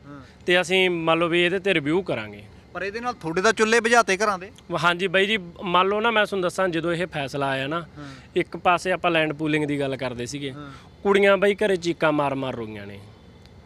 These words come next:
Speaker 2: ਹੁਣ ਸਾਨੂੰ ਵੀਰਾਂ ਕਹਿ ਦਿੰਦੀਆਂ ਨੇ,
Speaker 1: ਹਾਂ।
Speaker 2: ਜਦੋਂ ਵੀ ਕੋਈ, ਮੰਨ ਲਓ, ਮੈਂ ਇੱਥੇ ਸਾਡੇ ਸੰਗਰੂਰ ਸ਼ਹਿਰ ਦੀਆਂ ਕੁੜੀਆਂ ਨੇ,
Speaker 1: ਹੂੰ।
Speaker 2: ਸ-, ਫੋਨ ਆਏ ਸਾਨੂੰ ਖੁਦ ਨੂੰ, ਕਿਉਂਕਿ ਅਸੀਂ ਜ-,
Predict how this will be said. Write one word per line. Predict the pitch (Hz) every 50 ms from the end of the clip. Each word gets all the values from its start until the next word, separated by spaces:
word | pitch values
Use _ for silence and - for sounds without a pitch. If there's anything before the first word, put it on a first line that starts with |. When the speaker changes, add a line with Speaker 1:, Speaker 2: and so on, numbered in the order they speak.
| - - -
Speaker 2:
ਹੁਣ | 147 151
ਸਾਨੂੰ | - 151 143 147 156 147
ਵੀਰਾਂ | 135 143 139 151 147
ਕਹਿ | - 147 143 147
ਦਿੰਦੀਆਂ | 156 165 160 156 147 143 143
ਨੇ, | 143 139 135 139 -
Speaker 1:
ਹਾਂ। | - 135 - - -
Speaker 2:
ਜਦੋਂ | - 139 156 160 185 202
ਵੀ | 202 220 226
ਕੋਈ, | 214 220 214 214 214 214 208 190 - - - - -
ਮੰਨ | - 190 165 170 180
ਲਓ, | 180 190 190
ਮੈਂ | 175 170 170 160 165 170 175 170
ਇੱਥੇ | 165 - 185 170
ਸਾਡੇ | 156 170 160 180 175
ਸੰਗਰੂਰ | - 175 160 147 156 160 151
ਸ਼ਹਿਰ | - 160 160 165
ਦੀਆਂ | 170 190 196 185
ਕੁੜੀਆਂ | 156 160 156 151 151 143 131
ਨੇ, | 127 143
Speaker 1:
ਹੂੰ। | 156 - - - - 151
Speaker 2:
ਸ-, | 147 147 156
ਫੋਨ | - - 165 170 190 208 214
ਆਏ | 208 180 165 165
ਸਾਨੂੰ | 151 165 170 175 180 160
ਖੁਦ | 156 175 175
ਨੂੰ, | 202 214
ਕਿਉਂਕਿ | 196 214 214 233
ਅਸੀਂ | 226 202 226 196
ਜ-, | 165 165